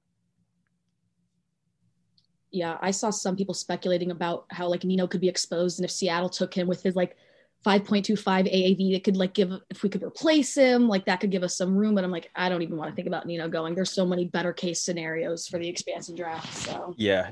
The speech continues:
Speaker 2: Nino's definitely one that's up in the air for me when it comes to expansion draft. I could
Speaker 1: Yeah.
Speaker 2: see the Hurricanes protecting him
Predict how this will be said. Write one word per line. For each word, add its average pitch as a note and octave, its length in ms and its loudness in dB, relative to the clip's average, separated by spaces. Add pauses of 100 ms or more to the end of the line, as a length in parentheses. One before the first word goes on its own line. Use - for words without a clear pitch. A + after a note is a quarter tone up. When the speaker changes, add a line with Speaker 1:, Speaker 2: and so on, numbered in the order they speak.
Speaker 2:
Nino's A#2+ 480 6
definitely G#2 720 2 (800)
one D3 180 6
that's B2+ 200 6
up A2 200 4
in G#2+ 60 0
the - 100 -4
air F#2+ 260 2
for - 180 -4
me F#2 220 -4
when F2+ 140 -4
it C2+ 100 -8
comes F#2 300 -6
to F#2+ 80 0
expansion F2+ 520 -6
draft. F2 360 -2 (340)
I G2+ 100 2
could G2+ 140 0
Speaker 1:
Yeah. - 60 -4
Speaker 2:
see G#2 220 4
the G2+ 120 4
Hurricanes G2+ 520 4
protecting G2 440 0
him C#3+ 240 2